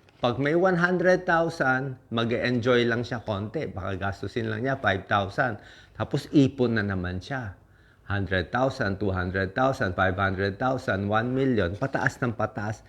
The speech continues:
So yung pagtitipid, importante.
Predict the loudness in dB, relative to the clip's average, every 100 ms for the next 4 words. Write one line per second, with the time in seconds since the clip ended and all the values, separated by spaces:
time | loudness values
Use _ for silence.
0 | -20 -20 _ -20 2 6 6 4 4 2
1 | 4 4 4 2 0 2 2 0 -12 -6
2 | -4 0 0 0 -2 -4 -4 -6 -6 -6